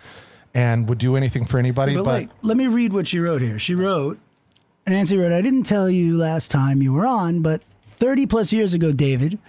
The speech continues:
Speaker 2: you called me and talked to me when I was sick after a friend wrote you about me. You changed my entire life. Thank you." I mean, this is what I'm talking about.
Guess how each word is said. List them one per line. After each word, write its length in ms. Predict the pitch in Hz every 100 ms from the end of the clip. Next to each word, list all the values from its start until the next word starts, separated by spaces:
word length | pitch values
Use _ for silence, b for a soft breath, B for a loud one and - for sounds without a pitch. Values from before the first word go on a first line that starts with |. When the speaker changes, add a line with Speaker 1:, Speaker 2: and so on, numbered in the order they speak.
| B B
Speaker 2:
you 120 | 175
called 280 | 160 196 190
me 100 | 185
and 100 | 170
talked 260 | 190 180 -
to 60 |
me 100 | 170
when 80 | 165
I 60 | 151
was 100 | 143
sick 340 | - 190 143
after 220 | 165 - 156
a 40 |
friend 500 | - 202 190 175 151
wrote 200 | 175 180
you 100 | 147
about 280 | 139 135 127
me. 260 | 127 131 120 B B -
You 100 | 151
changed 560 | - 196 208 208 170
my 140 | 190 170
entire 440 | 160 185 180 170
life. 420 | 160 127 - - - _ _
Thank 320 | - 170 123
you." 100 | 110 -
I 260 | - -
mean, 100 | 311
this 160 | 339 269
is 80 | 247
what 80 |
I'm 60 | 220
talking 260 | 202 165 123
about. 200 | 101